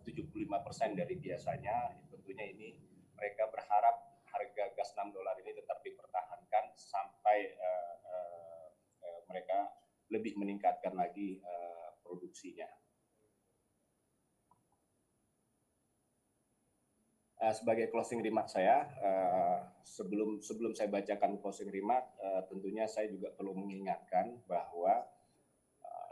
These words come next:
di Perpres empat puluh, kebijakan penurunan harga gas ini, eh, tentunya harus memperhatikan kecukupan penerimaan negara dari sektor hulu migas.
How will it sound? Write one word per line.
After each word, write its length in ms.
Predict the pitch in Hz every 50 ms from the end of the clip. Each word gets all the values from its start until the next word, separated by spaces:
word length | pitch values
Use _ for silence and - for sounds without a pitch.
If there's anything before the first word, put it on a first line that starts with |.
| - 98
di 180 | 104 107 107
Perpres 560 | - 110 104 104 - - - 151 139 - 135
empat 240 | 120 - 104 101 -
puluh, 480 | - 113 98 90 85 87 98 120 143 - - - _ _ _ _ _ _ _ _ _ _ _ _ _ _ _
kebijakan 920 | - 101 95 95 - - _ - 107 110 104 123 127 - 127 117 113 - -
penurunan 360 | 104 101 98 101 101 98 95 -
harga 320 | 95 92 95 - 101 95 92
gas 260 | 95 92 87 - - -
ini, 380 | 101 90 92 90 113 147 156 156 - _ _ _ _ _ _ _ _ -
eh, 460 | 92 95 92 92 90 90 90 92 87 - - - - - - _
tentunya 460 | 110 113 104 117 113 120 135 127 -
harus 400 | 104 95 98 120 135 135 - - -
memperhatikan 960 | 113 107 101 98 104 - - 95 92 95 - - 98 98 - - 127 135 139 135
kecukupan 800 | - 120 - - 113 101 - 107 95 - - 117 120 113 - -
penerimaan 480 | 107 104 98 95 95 95 92 90 92 92
negara 400 | 92 90 95 92 92 92 107 107
dari 300 | 95 92 87 87 104 101
sektor 380 | - - 101 - - 98 92 92
hulu 220 | - 90 92 92
migas. 500 | 95 90 90 - - - - - - -